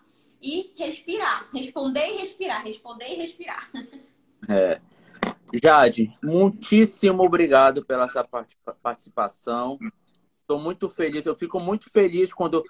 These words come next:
Speaker 2: eu come-, eu, eu acho que eu sou o cara mais conectado com os psicólogos do estado, porque eu falo com todo mundo. Eu acho muito interessante essa conectividade que, na verdade, todos os psicólogos têm que ter essa troca, né?
Speaker 1: Sim,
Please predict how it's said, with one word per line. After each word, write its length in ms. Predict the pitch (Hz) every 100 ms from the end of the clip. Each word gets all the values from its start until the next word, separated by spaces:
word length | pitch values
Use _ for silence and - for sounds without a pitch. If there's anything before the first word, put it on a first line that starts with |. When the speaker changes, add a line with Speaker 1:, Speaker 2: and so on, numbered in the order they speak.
| - -
Speaker 2:
eu 120 | -
come-, 360 | - 165 160 165 - _ _ -
eu, 200 | 156 -
eu 140 | 160 180
acho 220 | 214 -
que 80 | 202
eu 60 |
sou 260 | 196 202 202
o 40 |
cara 280 | - 196 190
mais 240 | 185 240
conectado 680 | - 214 208 - - 196 190
com 80 | 190
os 80 | -
psicólogos 840 | 196 - 180 170 170 170 175 -
do 220 | 262 254
estado, 520 | 202 - - 143 127 -
porque 300 | 151 147 -
eu 60 | 165
falo 260 | 170 175
com 140 | 175 175
todo 280 | 190 190 175
mundo. 200 | 165 - _ _ -
Eu 80 | 170
acho 220 | 190 196
muito 220 | 196 208
interessante 580 | - 180 180 180 170 170
essa 160 | 165
conectividade 840 | 156 160 156 - 151 147 151 165 -
que, 200 | 147 127 -
na 140 | 156
verdade, 340 | 190 185 185 -
todos 240 | 202 233
os 40 | -
psicólogos 640 | - - - 147 131 -
têm 140 | 139
que 180 | - 135
ter 40 |
essa 240 | 123 123 160
troca, 460 | - 175 202 - 123
né? 120 | 123
Speaker 1:
Sim, 140 | _